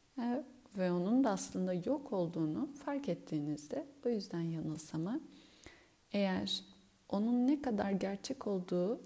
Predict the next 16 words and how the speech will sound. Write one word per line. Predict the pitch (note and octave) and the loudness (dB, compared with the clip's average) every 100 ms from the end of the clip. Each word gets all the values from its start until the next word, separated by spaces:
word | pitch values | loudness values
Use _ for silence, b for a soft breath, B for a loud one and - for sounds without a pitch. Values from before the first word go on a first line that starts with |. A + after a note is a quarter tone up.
| - - | -8 0
yanılgısına | F#3+ F#3+ F#3+ F#3+ - G3+ F3+ | 2 2 0 -4 -2 -2 -2
düştüyseniz | F3+ - G#3 G3+ - - B3 - - | -4 -6 -6 -6 -4 -2 -2 -4 -4
o | C4 | -4
kadar | A3+ G3+ G3 C#4+ - - | -2 -2 -2 -6 -10 -16
hayal | - G#3 A#3 B3+ | -10 -6 -6 -8
kırıklığına | - F#3+ - F3+ E3 F#3+ | -8 -8 -4 -2 0 -2
veya | G#3 G3+ A#3 | -2 -4 -4
acıya | A#3+ A#3+ A3 | -4 -2 -2
düşme | F#3+ - - D#3+ | -2 -4 -4 -4
potansiyeline | - - D#3+ D#3 - D3+ D3+ | -6 -6 -4 -4 -4 -4 -2
açıksınız. | D#3 - - - E3+ G#3+ - - - B B B B B B B B | -4 -8 -10 -8 -4 -4 -6 -12 -20 B B B B B B B B
Onun | G3+ G3+ C4 - - A#3+ | 0 2 0 -2 -4 -2
ne | C4 C4 | -2 -2
kadar | A#3 G3 B3 | -2 -2 -2
aslında | C4+ G#3 - F#3 G#3 A3+ | -2 -4 -4 -4 -4 -4
bu | C#4+ | -8